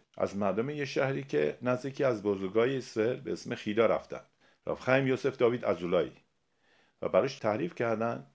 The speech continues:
که شخصی به شهر اونا اومده و کارهای خیلی عجیب و معجزات انجام می‌ده. خیدا به اونا گفت: «برید ببینید طرز غذا خوردن این شخص چطوریه.» رفتن دیدن و برگشتن به خیدا گفتن که این شخص پرخوره.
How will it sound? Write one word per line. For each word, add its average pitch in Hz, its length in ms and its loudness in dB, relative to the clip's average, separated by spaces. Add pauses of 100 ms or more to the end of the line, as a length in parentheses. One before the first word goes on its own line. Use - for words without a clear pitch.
(140)
که 107 200 0
شخصی 156 380 -4
به 123 120 -4
شهر 127 300 0
اونا 101 240 0
اومده 87 520 0 (480)
و 90 60 2
کارهای 120 400 6
خیلی 131 280 0
عجیب 107 440 2 (160)
و 110 100 2
معجزات 104 500 -2
انجام 98 340 -2
می‌ده. 76 260 -12 (440)
خیدا 123 300 6
به 147 100 6
اونا 139 240 4
گفت: 151 300 -2
«برید 147 260 4
ببینید 143 380 0
طرز 139 300 0
غذا 110 360 4
خوردن 110 360 2
این 143 100 -4
شخص 143 280 -4
چطوریه.» 98 520 0 (440)
رفتن 135 360 4
دیدن 131 500 -2
و 107 80 2
برگشتن 110 680 4 (260)
به 95 80 -2
خیدا 104 280 4
گفتن 113 460 0 (440)
که 123 120 2
این 143 100 2
شخص 147 460 -2
پرخوره. 98 520 4